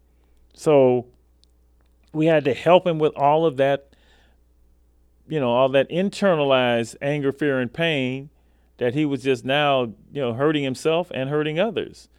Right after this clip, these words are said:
Uh, but it was a process. Uh, we were able to do it, and the young man eventually went to college, graduated, and is a family man.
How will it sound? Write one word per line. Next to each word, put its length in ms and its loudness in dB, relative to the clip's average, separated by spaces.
Uh, 140 -8
but 180 2
it 60 4
was 200 2
a 60 -4
process. 760 -4
Uh, 380 -6
we 140 0
were 140 4
able 180 -2
to 60 -10
do 180 4
it, 100 0
and 160 -2
the 40 -6
young 240 -6
man 240 -6
eventually 380 -8
went 180 -8
to 80 -12
college, 440 -4
graduated, 560 -2
and 100 -8
is 120 -10
a 60 -10
family 400 -8
man. 280 -14